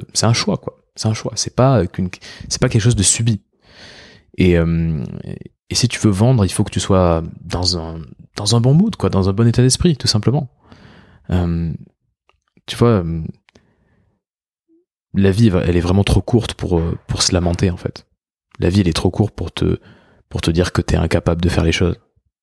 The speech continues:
Pour te dire que tu seras, que, que c'est dur. Parce que oui, c'est dur. Il y a des moments dans la vie où c'est hyper dur. Mais, euh, mais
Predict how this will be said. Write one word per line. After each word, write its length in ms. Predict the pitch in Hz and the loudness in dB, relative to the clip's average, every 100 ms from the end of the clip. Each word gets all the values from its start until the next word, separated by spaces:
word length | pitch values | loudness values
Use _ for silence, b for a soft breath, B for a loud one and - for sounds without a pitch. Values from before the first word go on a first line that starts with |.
| _ _ _ _ - | _ _ _ _ -14
Pour 140 | 101 | -6
te 100 | - | -2
dire 160 | 85 87 | 0 0
que 80 | - | -4
tu 100 | - | -4
seras, 360 | - 85 - B B B B - | -2 0 -2 B B B B -6
que, 300 | 71 78 67 | -4 -4 -4
que 140 | - | -2
c'est 120 | - | -2
dur. 360 | 85 95 90 - _ _ _ | 0 0 0 -6 _ _ _
Parce 140 | - 95 | -8 -4
que 100 | 95 | 0
oui, 120 | 170 | 2
c'est 160 | - 90 | 2 0
dur. 260 | 90 123 _ _ - | 0 -2 _ _ -8
Il 60 | |
y 20 | 85 | -4
a 40 | |
des 100 | 82 | -2
moments 260 | 85 90 95 | 2 2 2
dans 100 | 82 | 2
la 80 | |
vie 120 | 82 92 | 2 0
où 60 | |
c'est 220 | 82 - | 0 -4
hyper 260 | - - 82 | -4 -6 -2
dur. 200 | 90 127 b b b b b b _ _ | -2 -2 b b b b b b _ _
Mais, 260 | 87 85 82 | -4 0 0
euh, 160 | 80 78 80 - _ _ _ _ _ - _ _ _ _ _ _ _ _ _ | 0 -6 -10 -18 _ _ _ _ _ -20 _ _ _ _ _ _ _ _ _
mais 460 | - 90 85 82 82 | -8 -2 0 0 -4